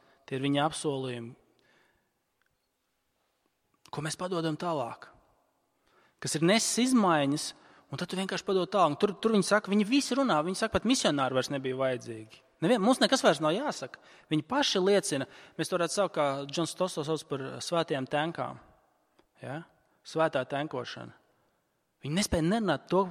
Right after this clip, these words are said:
to, kas bija noticis ar tesaloniķiešiem. Evanģēlijs viņus tā bija izmainījis, ka delaņ-, tesaloniķieši paši padeva to tālāk, un visi apkārt to padeva tālāk.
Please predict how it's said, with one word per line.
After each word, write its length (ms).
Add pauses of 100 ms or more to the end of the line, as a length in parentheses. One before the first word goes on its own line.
(140)
to, 80
kas 120
bija 120
noticis 320
ar 120
tesaloniķiešiem. 800 (280)
Evanģēlijs 440
viņus 160
tā 160
bija 160
izmainījis, 400
ka 80
delaņ-, 340 (560)
tesaloniķieši 500
paši 240
padeva 280
to 160
tālāk, 320
un 80
visi 160
apkārt 300
to 100
padeva 320
tālāk. 500